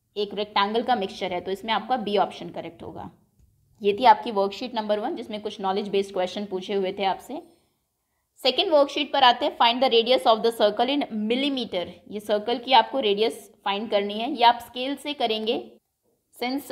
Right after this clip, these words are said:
I cannot show you here, कैसे आप करेंगे? स्केल लीजिए, स्केल में जहाँ पर ज़ीरो होता है उसे यहाँ पर रखिए और यहाँ तक की लेंथ मेजर करिए कितनी है। सपोज करिए टू पॉइंट फ़ाइव है ये, तो यहाँ पर आप टू पॉइंट फ़ाइव लिखेंगे। स्केल में आप जानते हैं ना, ये यहाँ से ज़ीरो स्टार्ट होता है, फिर बीच में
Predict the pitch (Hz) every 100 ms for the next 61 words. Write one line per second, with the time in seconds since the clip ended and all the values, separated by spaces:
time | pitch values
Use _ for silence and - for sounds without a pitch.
0 | - 220 254 269 285 - 226 247 262 233
1 | 233 214 214 233 226 - 202 202 254 -
2 | - _ - 262 285 294 269 285 403 -
3 | 247 247 247 233 233 247 208 220 233 220
4 | 254 254 233 208 208 233 214 269 269 208
5 | 208 220 240 269 220 214 240 226 208 214
6 | 226 214 208 277 208 190 180 190 - -
7 | _ _ _ _ 208 220 240 240 233 285
8 | - 233 247 233 214 214 233 226 214 208
9 | 233 220 233 262 226 190 190 196 196 196
10 | 190 185 190 190 185 196 214 214 226 226
11 | - _ _ _ - 226 262 247 214 214
12 | 214 285 277 233 214 202 220 214 185 202
13 | 220 202 - 196 196 170 208 190 196 196